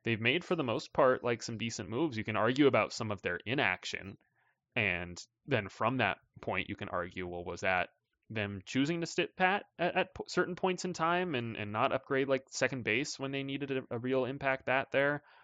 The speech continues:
Or was that a function of Reinsdorf controlling the budget and they didn't have money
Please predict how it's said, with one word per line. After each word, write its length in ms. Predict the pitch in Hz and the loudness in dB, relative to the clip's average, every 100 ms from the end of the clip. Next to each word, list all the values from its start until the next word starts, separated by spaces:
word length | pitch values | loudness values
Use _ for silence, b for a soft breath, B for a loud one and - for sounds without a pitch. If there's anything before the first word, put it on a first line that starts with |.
| B | B
Or 200 | - 117 | 2 4
was 140 | 113 107 | 4 4
that 120 | 113 | 4
a 60 | |
function 400 | 113 120 117 - | 4 0 -2 -4
of 320 | 117 117 117 127 127 | 0 0 -2 -10 -8
Reinsdorf 640 | 117 110 117 - 120 117 - | 0 0 0 4 4 4 -2
controlling 440 | 120 123 127 123 | -4 2 2 4
the 60 | 123 | 2
budget 320 | 156 123 - | 2 2 -2
and 120 | 95 92 | -6 -8
they 100 | 90 | -4
didn't 200 | 101 92 | -4 -2
have 240 | 104 104 | -2 -2
money 380 | 107 110 110 | -2 -2 -2